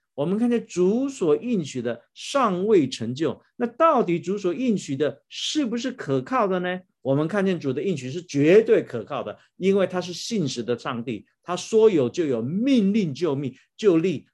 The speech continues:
所以在他的生命的里头是真实，完完全全真实的，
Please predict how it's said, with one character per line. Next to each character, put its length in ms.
所 260
以 80
在 280
他 240
的 100
生 320
命 160
的 100
里 140
头 160
是 160
真 340
实， 200
完 380
完 260
全 260
全 240
真 240
实 180
的， 200